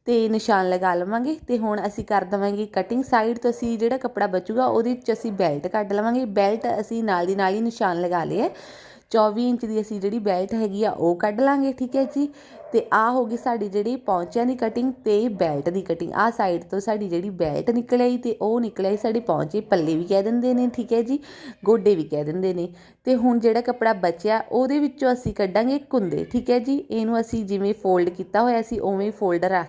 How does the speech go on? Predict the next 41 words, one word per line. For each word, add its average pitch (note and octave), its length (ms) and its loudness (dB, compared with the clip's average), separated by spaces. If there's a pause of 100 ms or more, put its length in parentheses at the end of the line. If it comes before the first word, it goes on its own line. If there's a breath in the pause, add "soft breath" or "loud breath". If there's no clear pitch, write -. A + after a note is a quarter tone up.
(120)
ਕੇ D4+ 160 -4 (440 loud breath)
ਆਸਣ F#3+ 320 0
ਦੀ G3+ 180 -2
ਨਿਸ਼ਾਨ F#3+ 400 -2
ਲਗਾਵਾਂਗੇ। F3+ 520 0 (220)
ਆਸਣ F#3+ 360 0
ਜਿਹੜਾ A#3+ 300 2
ਅਸੀਂ C4+ 200 -2
ਰੱਖਣਾ A3+ 360 0
ਹੈਗਾ G#3+ 280 2
ਜੀ, A#3 220 -2 (380 loud breath)
ਉਹ B3 360 4
ਗਿਆਰਾਂ F#3+ 400 0
ਇੰਚ, C4 320 -2 (420 loud breath)
ਮਤਲਬ A3 240 -2
ਦਸ G#3 360 2
ਇੰਚ G3+ 240 -4
ਜਿਹੜਾ G3 180 0
ਸਾਡਾ B3 280 -2
ਤਿਆਰ F#3+ 300 -2
ਰਹਿ F3 160 2
ਜਾਊਗਾ। B3+ 260 0
ਥੱਲੇ B3+ 440 0
ਨੂੰ C4 160 2
ਜਿਹੜੀ B3 400 2
ਅਸੀਂ A#3+ 380 -2
ਹੁਣ, A3 260 0
ਅ, - 20 -8 (600)
ਆਸਣ G#3+ 340 0
ਦਾ G#3+ 100 0
ਨਿਸ਼ਾਨ G3 400 -2
ਲਗਾਉਣ G3 220 0
ਤੋਂ G3 160 -4
ਬਾਅਦ F#3+ 240 2
ਜਿਹੜੇ A#3 140 -4
ਪੱਲੇ F3 420 -2
ਨਾਪੇ F3+ 460 -6
ਸੀਗੇ, A#3 420 -2
ਉਹ G3+ 160 0
ਨਾਪ A#3+ 300 2
ਲਵਾਂਗੇ। A3 340 -2